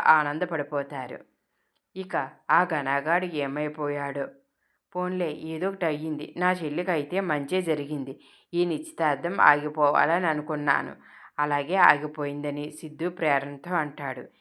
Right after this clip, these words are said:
ఇక విజయానందన్ కూడా, "ఈ నిశ్చితార్థం ఎలాగా ఆగుతుందా అని చూశాను. నా కూతురి జీవితం బలి కాకూడదు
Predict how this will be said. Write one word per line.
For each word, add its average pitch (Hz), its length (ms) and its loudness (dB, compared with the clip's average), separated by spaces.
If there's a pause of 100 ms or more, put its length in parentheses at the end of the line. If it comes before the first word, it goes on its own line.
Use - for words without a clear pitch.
(160)
ఇక 190 140 -4
విజయానందన్ 139 840 -2
కూడా, 143 340 -4 (680)
"ఈ 170 120 -2
నిశ్చితార్థం 156 760 -4
ఎలాగా 143 400 2
ఆగుతుందా 143 560 2
అని 175 180 -2
చూశాను. 139 560 -8 (120)
నా 165 140 -2
కూతురి 160 460 -8
జీవితం 151 460 -6
బలి 143 220 -4
కాకూడదు 151 640 -2